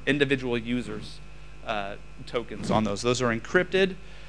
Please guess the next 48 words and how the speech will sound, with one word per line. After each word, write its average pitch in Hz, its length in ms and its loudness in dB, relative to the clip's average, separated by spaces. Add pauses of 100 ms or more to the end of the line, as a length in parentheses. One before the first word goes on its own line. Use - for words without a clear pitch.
(120)
so - 140 -4
you 131 60 6
don't 131 80 2
have 135 120 -2
to 131 80 -4
worry 127 140 4
about 123 220 4
those. 123 200 -2
And 135 100 -2
it 131 120 -2
persists 156 540 0
all 156 240 8
of 147 80 4
the 139 80 6
basic 151 340 4
information 135 480 0
about 127 240 2
your 123 140 -2
oauth 120 320 2
token. 117 260 0
So 120 120 -2
if 117 120 0
it's 117 120 -4
oauth 123 340 2
two, 143 220 -2
it's 127 160 -2
your 127 140 -4
access 120 400 0
token, 120 420 0 (380)
it's 120 260 0
your 123 220 4
refresh 127 480 2
token, 113 540 2 (480)
it's - 340 -2 (100)
the, 113 400 -2 (140)
uh, 101 300 0 (460)
the 117 80 2
lifespan 113 1160 0
of 101 100 -4
the 104 80 -6
to-, 110 240 -2
that 107 140 -2
T 120 160 -4
T 110 140 -4
L 104 160 2
of 101 120 -4
that, 101 280 -2 (280)
uh, 101 240 0